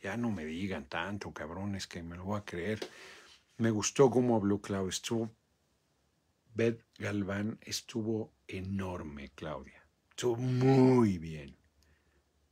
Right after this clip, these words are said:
Ya dije, no bien, muy bien.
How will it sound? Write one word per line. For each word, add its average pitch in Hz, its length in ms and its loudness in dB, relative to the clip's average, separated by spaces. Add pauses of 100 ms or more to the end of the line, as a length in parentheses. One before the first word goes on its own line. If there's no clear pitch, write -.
(300)
Ya 110 120 -2
dije, 110 300 0
no 117 180 2
bien, 101 420 0
muy 135 840 6
bien. 78 420 -6